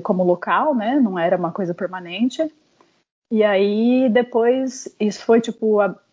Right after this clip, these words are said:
março, abril. E aí, né, fiquei aqui, arranjei um apartamento. E depois em novembro eu fui chamada pro circo aqui, pro cir-, show daqui, né? É, com um contrato permanente e tudo.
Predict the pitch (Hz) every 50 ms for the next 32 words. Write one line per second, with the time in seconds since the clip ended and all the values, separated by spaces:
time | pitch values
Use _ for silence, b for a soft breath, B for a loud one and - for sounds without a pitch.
0 | _ - 196 202 202 190 196 220 233 233 226 - - 202 180 170 185 202 226 262
1 | 294 330 359 349 - _ _ _ _ - 226 214 220 214 208 208 208 208 214 220
2 | 220 226 226 226 220 220 214 214 208 196 190 185 175 185 - _ _ - 185 190
3 | 214 214 - - - - 202 185 180 - 247 240 220 202 185 175 185 175 170 -
4 | 180 - - 208 214 226 247 277 285 294 277 233 254 254 - 247 240 240 262 262
5 | 262 285 277 254 233 240 226 233 240 247 247 277 277 277 277 - 285 254 - 294
6 | 285 269 254 254 240 262 - - 277 269 - - 277 254 247 - 262 - - -
7 | - 226 226 269 339 - _ _ - 202 190 - - 190 - - - - 190 180
8 | 180 196 190 - - 214 254 311 294 220 233 247 - b b b b b b b
9 | b b b - 190 180 175 170 165 156 - 190 185 180 - 196 180 175 - 170
10 | 170 - - 185 190 208 226 220 185 180 196 226 233 - 226 - 214 202 202 214
11 | 208 254 269